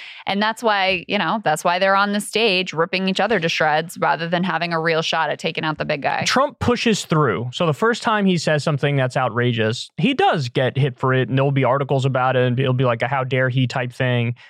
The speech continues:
Speaker 2: But then he, he, like, doubles down and triples down and quadruples down, and he'll keep going with it. And eventually at some point you go from, "Oh," to, <laughs>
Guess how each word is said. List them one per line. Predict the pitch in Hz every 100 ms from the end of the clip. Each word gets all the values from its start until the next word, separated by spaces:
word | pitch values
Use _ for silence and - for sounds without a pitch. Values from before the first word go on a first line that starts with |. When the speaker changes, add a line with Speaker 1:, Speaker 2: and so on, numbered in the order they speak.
| _
Speaker 2:
But | 156
then | 202
he, | 226 214 -
he, | 143 190
like, | 175 160 143 131
doubles | 160 160 160
down | 170 165
and | 135
triples | 170 156
down | 147 151
and | 143
quadruples | 139 131 160 170 151
down, | 156
and | 151
he'll | 131
keep | 123 160 135
going | 131 139
with | 160 -
it. | 180 -
And | 165
eventually | 170 165 269 - 220
at | -
some | 185 180
point | - 139 127
you |
go | 135 135
from, | 123 131 120 - - -
"Oh," | 320 254 147 - - - -
to, | 165 143 127 123 _ _ _ _ _ _ _ _
<laughs> | - 349 359